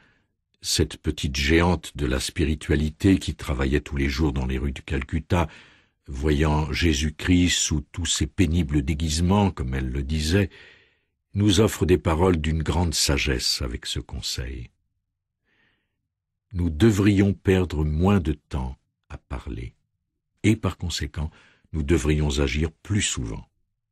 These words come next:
Des paroles qui ne sont pas suivies d'une action ne sont que du vent et rien de plus.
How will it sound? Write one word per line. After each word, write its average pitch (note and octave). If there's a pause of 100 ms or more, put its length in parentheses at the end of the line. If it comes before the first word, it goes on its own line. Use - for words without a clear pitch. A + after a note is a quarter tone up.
(680)
Des -
paroles A#2+
qui -
ne D#2+
sont D2
pas G2+
suivies D2+
d'une C2+
action C3+ (320)
ne E2+
sont G2
que F#2
du D#2
vent F2 (300)
et E2+
rien C#2+
de C2
plus. -